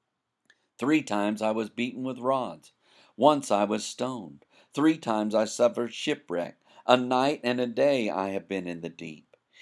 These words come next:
In journeyings often, in perils of water, in perils of robbers, in perils by my own countrymen, in perils by the heathen, in perils in the city, in perils in the wil-, wilderness, in perils in the sea, in perils among false brethren,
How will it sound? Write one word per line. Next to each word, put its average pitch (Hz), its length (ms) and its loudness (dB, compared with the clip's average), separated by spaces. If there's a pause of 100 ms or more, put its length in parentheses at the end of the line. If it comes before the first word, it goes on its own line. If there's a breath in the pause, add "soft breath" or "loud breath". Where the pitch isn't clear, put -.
(160 loud breath)
In 127 220 4
journeyings 107 760 -2
often, 90 460 -4
in 127 260 0
perils 143 500 0
of 90 120 -8
water, 92 340 0
in 110 240 -2
perils 151 440 2
of 95 160 -4
robbers, 92 500 0 (220 loud breath)
in 127 200 0
perils 143 480 4
by 107 220 2
my 104 280 0
own 117 300 0
countrymen, 92 640 -6 (200 loud breath)
in 120 160 -2
perils 139 480 2
by 107 200 2
the 104 100 0
heathen, 104 400 -4
in 113 220 -2
perils 139 420 2
in 110 120 -4
the 107 80 -4
city, 143 360 -4 (160 loud breath)
in 110 180 0
perils 147 460 4
in 107 120 -4
the 110 80 -4
wil-, 143 420 -2
wilderness, 120 680 0 (220 loud breath)
in 127 180 -2
perils 156 460 4
in 120 100 -6
the 120 80 -4
sea, 175 300 -4
in 117 160 -4
perils 147 340 4
among 113 300 -2
false 117 280 2
brethren, 160 520 2